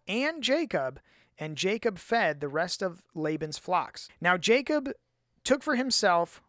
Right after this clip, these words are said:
rods of green poplar and of the almond and chestnut tree, and peeled white strips in them, and exposed the white which was on the rod, and the rods which he had peeled,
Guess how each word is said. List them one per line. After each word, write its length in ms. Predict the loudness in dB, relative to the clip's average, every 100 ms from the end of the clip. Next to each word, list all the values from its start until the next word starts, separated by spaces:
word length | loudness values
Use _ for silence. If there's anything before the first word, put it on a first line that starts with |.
| -10
rods 560 | 0 2 2 2 0
of 260 | -2 -2 -4
green 600 | -6 -4 -4 -4 -4 -8 _ _ _ _ _ -6
poplar 580 | -6 -4 -4 -4 -6 -10 _ _
and 200 | -2 -2 4
of 420 | 6 6 2 -4
the 140 | -4 2
almond 540 | 2 2 -2 -8 -12 -18 -16 -12
and 140 | -4
chestnut 440 | 0 0 0 -2
tree, 420 | -2 -2 -2 -4 -14 _ _ -6
and 200 | -6 -4
peeled 540 | -8 -4 0 2 2 2
white 300 | 2 2 0
strips 500 | -2 -2 -4 -4 -6
in 160 | -6
them, 280 | -6 -6 -10 -18 _ -20 _
and 140 | -8 -4
exposed 580 | -4 2 6 6 4 -2
the 80 | -4
white 440 | 2 2 2 -4 _ _ -8
which 180 | -6
was 160 | -6 -6
on 240 | -2 -2
the 60 | -2
rod, 500 | 2 2 2 -2 -4 _ _ _ _ _ _ _ _ _
and 160 | -6 -4
the 60 | -2
rods 540 | 0 0 0 -2 -4
which 200 | -4 -4
he 200 | -4 -6
had 260 | -6 -6 -8
peeled, 520 | -8 -4 -4 -6